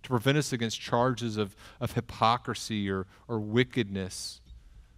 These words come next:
of, of manipulation. We, we, we pray that you would bring sin to light. And, and Father, at the same time, when, when accusations are, are false and, and are designed to impugn your name, we pray that you would defend the glory of your name.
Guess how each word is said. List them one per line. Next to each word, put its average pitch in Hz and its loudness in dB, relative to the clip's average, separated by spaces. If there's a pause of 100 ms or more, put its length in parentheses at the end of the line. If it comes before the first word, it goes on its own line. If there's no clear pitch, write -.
(180)
of, 110 -2
of 107 -4
manipulation. 113 2
We, 113 -2
we, 120 -2 (120)
we 117 -2
pray 123 4
that 127 0
you 117 0
would 104 -2
bring 117 0
sin 113 -2
to 107 -6
light. 104 0 (880)
And, 131 -4
and 131 -2
Father, 131 6 (140)
at 120 -12
the - -12
same 147 0
time, 110 2
when, 113 0
when 110 0
accusations 117 -2
are, 104 -4
are 101 -6
false 123 2
and, 107 -4
and 104 -4
are 101 0
designed 104 2
to 101 -2
impugn 113 -2
your 120 2
name, 98 0
we 117 -2
pray 117 0
that 110 -4
you 107 -4
would 113 -2
defend 104 -4
the 98 -6
glory 107 -2
of 98 -6
your 101 -4
name. 92 -4